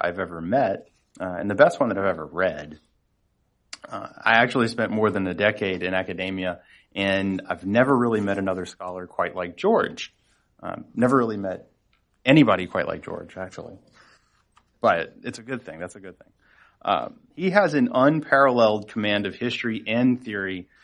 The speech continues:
and although quantitative empirical work is not really his, his thing or his comparative advantage,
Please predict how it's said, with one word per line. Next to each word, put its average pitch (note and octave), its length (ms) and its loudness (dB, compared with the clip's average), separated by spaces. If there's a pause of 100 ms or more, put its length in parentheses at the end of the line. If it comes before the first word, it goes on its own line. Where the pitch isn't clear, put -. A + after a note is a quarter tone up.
(220)
and A2+ 440 2
although B2 340 2
quantitative C#3+ 580 4
empirical A2 560 -2
work G#2+ 380 0
is F#2+ 180 -10
not G2+ 400 -6
really G#2 440 -2
his, F#2+ 680 -6
his - 240 -16
thing A2+ 460 -4
or F2 80 -4
his D#2+ 120 -8
comparative F2+ 440 -10
advantage, A#2+ 600 2